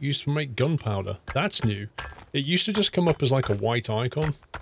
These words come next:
So we'll grab that sulfur. Um, see if it can research it in the mem. Don't know if it will. It says, "Used to make gunpowder," which implies it knows what the tech tree is. So definitely worth a look. We'll also grab these nuts for healing.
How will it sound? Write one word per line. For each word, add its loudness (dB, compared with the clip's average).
So -2
we'll 0
grab -2
that -2
sulfur. -2
Um, -8
see 0
if 0
it -2
can 0
research -4
it -16
in -2
the -4
mem. -4
Don't 0
know -2
if -4
it -4
will. 0
It -4
says, 2
"Used 0
to 0
make 0
gunpowder," 2
which -2
implies 0
it -2
knows -2
what -4
the -6
tech -2
tree -4
is. -10
So -8
definitely -4
worth -4
a -8
look. -4
We'll -8
also -8
grab -10
these -12
nuts -8
for -10
healing. -6